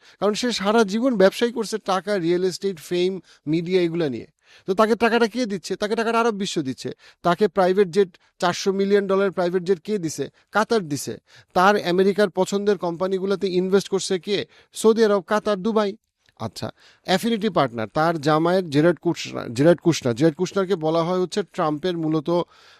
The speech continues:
ফান্ড ম্যানেজ করে, হচ্ছে গিয়ে একটা বড় অংশ ম্যানেজ করে হচ্ছে গিয়ে জেরার্ড কুশনার। জেরার্ড কুশনারের ফার্ম হচ্ছে গিয়ে অ্যাফিনিটি পার্টনার্স। অ্যাফিনিটি পার্টনারে দুই বিলিয়ন ডলার ইনভেস্ট করছে কে?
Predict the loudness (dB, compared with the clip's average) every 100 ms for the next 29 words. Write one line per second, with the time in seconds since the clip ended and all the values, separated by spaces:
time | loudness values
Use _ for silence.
0 | _ -10 0 2 2 2 2 2 0 -4
1 | -6 -6 -10 _ _ _ _ _ _ _
2 | -4 -2 0 -2 -2 -4 -4 4 6 6
3 | 4 0 0 0 -2 -4 -4 -6 -4 -4
4 | 0 0 0 -6 -4 -2 0 0 -2 -4
5 | -4 -4 -2 -2 -2 -2 -6 -6 -2 -2
6 | -4 -16 _ -4 -2 0 0 0 -2 -2
7 | -6 -4 -2 0 0 0 0 -2 -2 -2
8 | -2 -2 0 0 2 2 2 2 -2 -2
9 | -4 -4 -4 -4